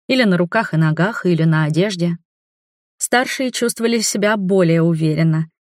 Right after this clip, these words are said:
Для них это было не первое выступление, но легкая дрожь и нервозность проскальзывала в движениях,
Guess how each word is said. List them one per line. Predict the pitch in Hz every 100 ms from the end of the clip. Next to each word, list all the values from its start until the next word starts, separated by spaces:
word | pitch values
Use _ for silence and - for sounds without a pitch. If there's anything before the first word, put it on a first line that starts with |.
| -
Для | 214 220
них | 226 -
это | 170 185
было | 165 185 190
не | 180 180
первое | 208 262 170 156
выступление, | 160 180 165 170 165 160 160
но | 196 220
легкая | 185 208 170
дрожь | 165 160 196 254
и | 180
нервозность | 175 165 151 180 240 220 - -
проскальзывала | - - - 277 175 165 165
в | 156
движениях, | 156 170 175 165 156 151